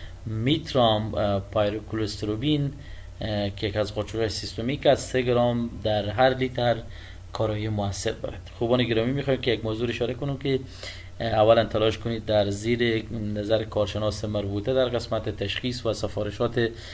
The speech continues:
ادویجات کیمیاوی، م، به همراه باشین،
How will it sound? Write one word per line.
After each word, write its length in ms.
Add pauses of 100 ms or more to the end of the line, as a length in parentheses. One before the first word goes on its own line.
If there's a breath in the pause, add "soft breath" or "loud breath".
(240 loud breath)
ادویجات 500
کیمیاوی، 680
م، 380
به 80
همراه 320
باشین، 400